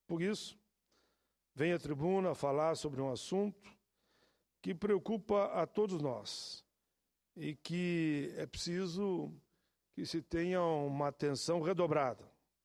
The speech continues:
Vamos discutir com toda a população brasileira, com a sociedade organizada, a questão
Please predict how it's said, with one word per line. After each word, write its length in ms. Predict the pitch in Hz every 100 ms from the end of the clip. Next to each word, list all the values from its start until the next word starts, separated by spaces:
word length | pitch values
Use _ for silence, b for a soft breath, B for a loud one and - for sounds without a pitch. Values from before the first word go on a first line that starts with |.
| _ _ _ _ _ _ _ _ _ _ -
Vamos 840 | 127 160 175 160 135 - - - -
discutir 840 | - 147 156 - 143 - 143 170 240 170 - _ _ _ _ _ _ B B -
com 200 | 165 151
toda 260 | - 226
a 40 | 202
população 520 | 165 151 147 - 147
brasileira, 640 | 139 113 120 135 190 220 175 _ _ _ _ _ _ _ _ _ _ _ _ _ _ _
com 100 | -
a 100 | 175
sociedade 580 | 147 170 - 147 156 147
organizada, 920 | 139 135 120 117 143 175 196 214 196 160 _ _ _ _ _ _ _ _ _ _ -
a 100 | 143
questão 840 | 160 151 - 175 196 202 226 -